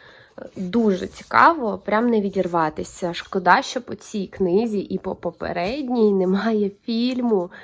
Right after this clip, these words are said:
бо він був би дуже-дуже такий цікавий і гарний, мабуть. Ну, прям такий естетично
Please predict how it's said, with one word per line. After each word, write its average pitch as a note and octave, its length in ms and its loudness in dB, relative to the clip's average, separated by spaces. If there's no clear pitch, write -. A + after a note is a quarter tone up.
бо F#3+ 380 -2
він G#3+ 240 -2
був G3 220 -4
би F#3+ 200 -6
дуже-дуже E3+ 880 -6
такий - 220 -16
цікавий - 500 -10
і G3 100 -4
гарний, D#3+ 380 -6
мабуть. F3 360 -12
Ну, G3 60 -4
прям E3 180 -6
такий E3+ 260 -8
естетично - 580 -8